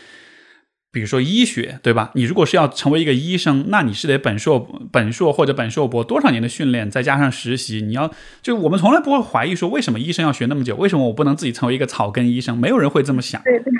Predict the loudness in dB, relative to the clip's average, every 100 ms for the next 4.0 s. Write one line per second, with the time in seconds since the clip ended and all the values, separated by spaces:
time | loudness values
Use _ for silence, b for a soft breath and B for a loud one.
0 | -2 -8 -8 -12 _ 0 4 4 2 -4
1 | _ 0 0 0 2 4 4 2 0 -2
2 | 0 2 2 2 -2 -2 0 -2 0 0
3 | 2 0 0 -2 -2 0 0 2 2